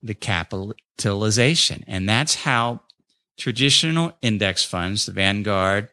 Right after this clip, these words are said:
S and P five hundred index fund is based on, it's weighted, each company is weighted based on the capitalization. Why did they do that? Well, it, it's very, very, very liquid because the biggest companies,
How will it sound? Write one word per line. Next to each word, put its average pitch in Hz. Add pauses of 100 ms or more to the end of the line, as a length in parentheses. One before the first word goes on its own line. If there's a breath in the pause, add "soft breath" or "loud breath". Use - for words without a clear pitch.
(1080 loud breath)
S -
and 107
P 110
five 104
hundred 104
index 101
fund 104 (100)
is 90 (420)
based 98
on, 90 (160)
it's 95
weighted, 95
each 113
company 107
is 113
weighted 92
based 85
on 87
the 95
capitalization. 101 (580 soft breath)
Why 143
did 156
they 156
do 180
that? 92
Well, 147
it, 139
it's 127
very, 143 (420 loud breath)
very, 120
very 123
liquid 120
because 120
the 107
biggest 135
companies, 90